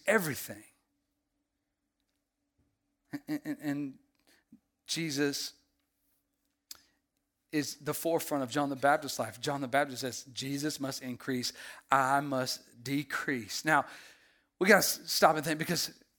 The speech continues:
cognitively, again, in our minds, we agree with that, right? We say, "Oh, yeah, yeah, yeah, yeah. More of him, less of me." I agree with that, yeah. But the reality is, c-, c-, 'cause I wanna get, help us to understand that we so often don't do that, right? We, we so often try to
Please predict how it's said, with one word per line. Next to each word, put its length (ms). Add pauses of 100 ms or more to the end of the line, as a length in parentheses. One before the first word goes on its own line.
cognitively, 760
again, 380
in 100
our 120
minds, 460 (120)
we 180
agree 240
with 100
that, 180
right? 220
We 80
say, 160
"Oh, 160
yeah, 280
yeah, 320
yeah, 200 (380)
yeah. 60
More 280
of 80
him, 220
less 240
of 80
me." 160
I 100
agree 220
with 160
that, 220
yeah. 220 (960)
But 160
the 60
reality 380
is, 100
c-, 140 (140)
c-, 100
'cause 240
I 20
wanna 220
get, 280
help 220
us 120
to 140
understand 520
that 80
we 100
so 460
often 420
don't 240
do 160
that, 320 (100)
right? 180 (300)
We, 340 (260)
we 120
so 280
often 520
try 300
to 180